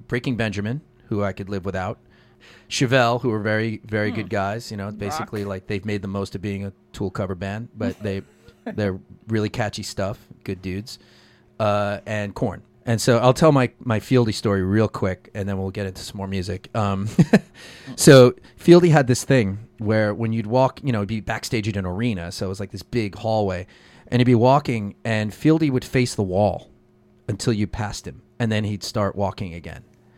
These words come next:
Speaker 2: He would stop and face the
Speaker 1: Yes,
Speaker 2: wall?
Speaker 1: he would stop and face the wall. And I wasn't sure if it was him just, like, hazing us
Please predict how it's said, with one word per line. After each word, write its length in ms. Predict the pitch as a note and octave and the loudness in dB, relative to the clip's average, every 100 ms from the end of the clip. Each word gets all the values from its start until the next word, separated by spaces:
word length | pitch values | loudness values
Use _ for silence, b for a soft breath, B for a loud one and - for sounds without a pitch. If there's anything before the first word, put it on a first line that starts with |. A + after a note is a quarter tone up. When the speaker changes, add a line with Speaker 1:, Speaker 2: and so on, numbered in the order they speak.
| _ | _
Speaker 2:
He 140 | E3+ B3+ | -10 -8
would 160 | A#3 A#3 | -8 -10
stop 600 | - - E3 G#3 - - | -12 -8 -6 -6 -8 -10
and 180 | G#3 D#3 | -8 -8
face 360 | - F3+ G3 - | -8 -10 -8 -6
the 100 | G#2 | -4
Speaker 1:
Yes, 160 | E3+ | -2
Speaker 2:
wall? 140 | F3+ B2+ | -4 -2
Speaker 1:
he 100 | G#2 | -2
would 100 | - | -4
stop 300 | - G#2+ A2+ | -4 -4 -4
and 80 | G2+ | -6
face 180 | G#2 - | -6 -4
the 100 | G2+ | -2
wall. 220 | G2 G2+ | -2 0
And 120 | C#3+ | 0
I 40 | F#3 | 2
wasn't 280 | G#3+ G#3 | 0 -2
sure 200 | - D3+ | -2 0
if 120 | B2 A#2+ | 0 -2
it 60 | |
was 120 | G#2+ - | -6 -4
him 160 | B2 | -4
just, 160 | A2 - | -4 -8
like, 160 | G#2+ | -10
hazing 420 | - A#2 A#2 D3+ D#3+ | -10 -8 -6 -6 -6
us 320 | F#3+ - | -8 -12